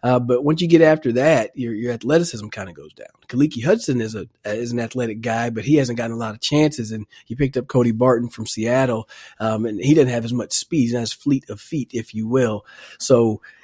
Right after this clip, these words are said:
you know, the linebacker position is the one that gets you a little bit, you know,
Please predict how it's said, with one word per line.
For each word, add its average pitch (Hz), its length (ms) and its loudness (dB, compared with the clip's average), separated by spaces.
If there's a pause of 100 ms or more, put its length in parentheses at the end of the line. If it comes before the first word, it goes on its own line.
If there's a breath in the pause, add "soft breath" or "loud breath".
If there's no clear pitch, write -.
(100)
you 135 100 4
know, 127 60 2
the 135 160 0
linebacker 175 560 2
position 131 420 0
is 127 140 0
the 113 120 0
one 123 340 4
that 104 200 -2 (380)
gets 190 240 -2
you 135 100 6
a 139 80 2
little 311 380 2
bit, 202 340 4
you 156 140 -2
know, 143 340 -2